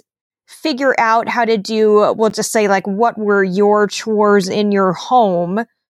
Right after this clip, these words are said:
that you're responsible for resolving those. That doesn't mean that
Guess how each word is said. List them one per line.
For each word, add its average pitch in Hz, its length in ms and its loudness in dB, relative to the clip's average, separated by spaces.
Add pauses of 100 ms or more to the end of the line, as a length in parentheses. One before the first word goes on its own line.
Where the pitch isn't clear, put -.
(360)
that 240 160 0
you're 277 180 -2
responsible 214 1300 -2 (260)
for 262 200 -2
resolving 240 640 0
those. - 520 -10
That 262 280 0
doesn't 285 360 -2
mean 269 360 -2
that 185 260 0